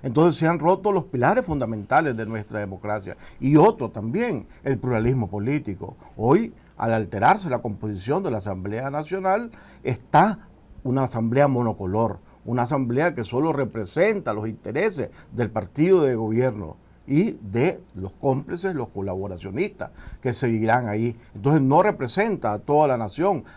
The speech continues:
está perdiendo legitimidad y se está consumando con este hecho un golpe de Estado continuado a toda la institucionalidad que ha sostenido Nicaragua.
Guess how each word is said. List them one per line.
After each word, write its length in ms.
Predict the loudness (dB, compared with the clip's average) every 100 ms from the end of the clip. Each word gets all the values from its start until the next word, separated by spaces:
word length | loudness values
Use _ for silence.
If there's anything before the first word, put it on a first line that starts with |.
| -8
está 300 | -2 0 0
perdiendo 500 | -2 2 2 2 2
legitimidad 720 | 2 2 0 2 4 2 0 -8
y 80 | -4
se 120 | -2
está 200 | 2 2
consumando 720 | 4 0 0 4 4 4 0
con 160 | -4 -4
este 320 | -6 -4 -4
hecho 280 | 0 0 -2 -4
un 160 | -2 2
golpe 340 | 4 4 2
de 60 | -2
Estado 380 | 2 4 4 2
continuado 800 | 0 0 0 0 2 4 2
a 60 | 0
toda 300 | 2 4 4
la 100 | 2
institucionalidad 840 | -2 -6 -8 -8 -8 -2 0 -2 -4 -18 -14
que 280 | 0 0 0 -4
ha 140 | -4
sostenido 480 | -4 -4 -2 0 0
Nicaragua. 560 | 0 2 4 4 2